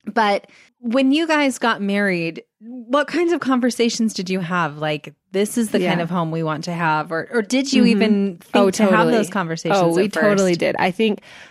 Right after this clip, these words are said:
Speaker 2: I felt, I felt lucky that my husband, he really cared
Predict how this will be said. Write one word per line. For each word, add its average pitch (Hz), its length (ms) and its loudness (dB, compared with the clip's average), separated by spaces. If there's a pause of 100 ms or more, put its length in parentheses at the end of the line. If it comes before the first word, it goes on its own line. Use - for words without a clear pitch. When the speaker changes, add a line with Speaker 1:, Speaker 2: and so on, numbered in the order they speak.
(160)
Speaker 2:
I 196 160 2
felt, 220 580 2
I 185 80 -4
felt 262 260 2
lucky 180 360 0
that 170 180 -2
my 180 160 2
husband, 175 540 0
he 180 180 -4
really 185 640 2
cared 151 580 -4